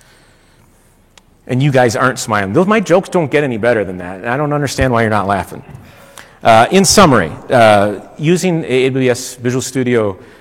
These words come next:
uh, especially the toolkit into the Visual Studio piece,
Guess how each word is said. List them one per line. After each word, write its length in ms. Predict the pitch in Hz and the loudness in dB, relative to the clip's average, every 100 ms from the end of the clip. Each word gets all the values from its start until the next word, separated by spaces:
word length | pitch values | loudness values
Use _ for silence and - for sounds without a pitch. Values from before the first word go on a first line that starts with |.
| _ | _
uh, 160 | 107 104 | -6 -6
especially 400 | 110 - 151 165 | -4 0 0 0
the 80 | 107 | -6
toolkit 560 | - 156 160 - 170 165 | -6 -2 -2 -2 -4 -4
into 760 | 120 123 - 123 110 101 113 - | -8 -8 -6 -4 -2 -4 -10 -14
the 100 | 110 | -8
Visual 260 | 117 113 107 | -6 -6 -8
Studio 340 | - 123 143 | -6 -2 -2
piece, 320 | 139 147 143 | -2 -6 -8